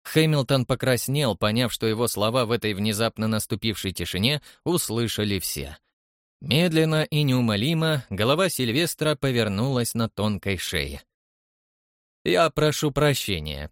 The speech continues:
прозвучал его спокойный ледяной голос. «Вы хотели что-то сказать?» «Да, хотел», ответил Хэмилтон.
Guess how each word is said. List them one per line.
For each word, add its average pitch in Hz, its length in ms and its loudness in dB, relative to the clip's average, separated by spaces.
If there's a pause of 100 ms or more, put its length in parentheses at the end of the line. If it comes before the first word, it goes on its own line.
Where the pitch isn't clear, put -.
прозвучал 107 580 0
его 107 180 0
спокойный 113 600 0
ледяной 101 440 -2
голос. 80 500 -6 (520)
«Вы 131 200 2
хотели 151 440 0
что-то 147 360 -2
сказать?» 143 680 -2 (960)
«Да, 127 260 4
хотел», 113 540 0 (300)
ответил 107 440 0
Хэмилтон. 78 580 -4